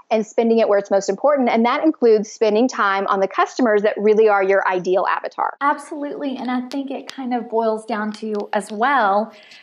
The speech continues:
Speaker 2: when you are operating your business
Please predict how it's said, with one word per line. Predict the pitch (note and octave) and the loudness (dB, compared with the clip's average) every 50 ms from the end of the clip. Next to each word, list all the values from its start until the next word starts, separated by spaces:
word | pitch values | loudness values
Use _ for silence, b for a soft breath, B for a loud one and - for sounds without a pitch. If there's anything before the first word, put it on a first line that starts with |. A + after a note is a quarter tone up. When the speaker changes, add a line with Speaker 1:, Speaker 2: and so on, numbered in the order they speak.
| B B B | B B B
Speaker 2:
when | B3 C4 C#4+ C#4 C4+ B3+ | -4 -2 -2 -2 -2 -4
you | B3 A#3 B3+ C#4 D4 D#4 E4+ F4+ F#4 F#4+ F#4+ F#4+ F#4+ F#4+ _ _ _ _ _ _ _ - | -6 -8 -6 -4 -2 -2 0 0 0 -2 -2 -4 -6 -12 _ _ _ _ _ _ _ 0
are | B3+ B3 A3+ - | 0 0 2 2
operating | - A3+ A#3+ - C#4 C4 B3+ B3 B3+ A#3 | 0 0 0 0 0 -2 -2 -2 -2 -4
your | A3+ A3 | -4 -4
business | G#3+ G#3+ G3+ G3 G#3+ G3 F#3+ | -4 -4 -6 -6 -6 -8 -8